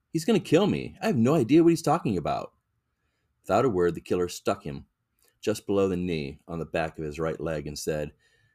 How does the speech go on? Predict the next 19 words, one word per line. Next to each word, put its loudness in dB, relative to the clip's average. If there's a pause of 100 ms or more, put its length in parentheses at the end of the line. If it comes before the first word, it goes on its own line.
(140)
"If 2
anyone 0
ever 0
thinks -4
about -6
grabbing -2
their -4
phone, -4 (420)
you -2
will -2
join 0
this -8
man." -6 (800)
Then, -2
with -6
attention -4
back -2
on -4
Cecil, -4